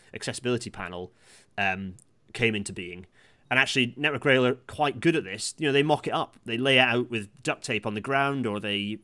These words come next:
uh, create a wooden mock-up for kind of key pinch points. And so this is an example of a really bad bit of accessibility design. The lift is too small for Alan to rotate his pretty small motorized wheelchair here.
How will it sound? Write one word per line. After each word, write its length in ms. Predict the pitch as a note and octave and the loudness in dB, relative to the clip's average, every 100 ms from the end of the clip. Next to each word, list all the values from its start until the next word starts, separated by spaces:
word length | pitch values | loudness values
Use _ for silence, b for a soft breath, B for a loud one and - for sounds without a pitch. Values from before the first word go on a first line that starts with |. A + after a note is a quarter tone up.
| - | -10
uh, 300 | G2 F#2+ G2+ - A#2+ _ - _ - - | -6 -4 -4 -8 -20 _ -20 _ -20 -8
create 320 | - A#2 A#2 | 0 2 2
a 60 | |
wooden 300 | G#2+ B2+ B2 | -2 -2 -2
mock-up 460 | A2+ C3 - G2 - B B B | -4 -4 -6 -8 -10 B B B
for 140 | - | -6
kind 200 | - B2+ | -2 -2
of 100 | A#2 - - | -2 -6 -14
key 300 | - C#3 A#2+ | -4 -4 -2
pinch 280 | C3 C3+ - | -4 -6 -8
points. 400 | F#2+ F#2 - - b b b | -10 -10 -14 -16 b b b
And 120 | - A#2+ | -8 -4
so 80 | |
this 160 | D3+ F3 | -2 -2
is 100 | D3 | -2
an 80 | C3 | -2
example 340 | A2+ C3 B2+ | 0 -2 -2
of 80 | A#2+ | -4
a 20 | |
really 240 | C3 C3+ A2 | -2 0 0
bad 480 | B2+ B2+ A#2 G2+ - _ _ | 0 0 0 -2 -10 _ _
bit 140 | B2+ | -4
of 80 | A2+ | -2
accessibility 580 | A2+ - - B2+ C#3+ G#2+ | -4 -8 -4 -2 -2 -4
design. 280 | G2+ G2 G#2 | -8 -8 -2
The 60 | |
lift 200 | E3+ G3+ | -2 -2
is 80 | D#3+ | -4
too 180 | - D#3+ | -2 -2
small 560 | - D3+ C#3 A2 G#2+ b b b b | -2 0 2 2 -2 b b b b
for 400 | - C3 A#2 B2 | -6 0 0 0
Alan 280 | B2+ C3 B2+ | 2 2 2
to 120 | B2 | 0
rotate 380 | A#2+ A#2 C3 A#2+ | -2 -2 0 0
his 220 | A2+ A#2 | 0 -2
pretty 440 | - - C4 B3+ F3+ | -4 -4 -4 0 -2
small 720 | - - D3 C3+ B2 A#2 A2 | -2 -2 2 4 4 2 -2
motorized 480 | B2 C3+ B2+ B2+ A2 | 0 0 0 -2 -2
wheelchair 380 | B2+ C3 - F2+ | 0 -2 -2 -10
here. 300 | F2+ F2+ G2+ | -8 -8 -10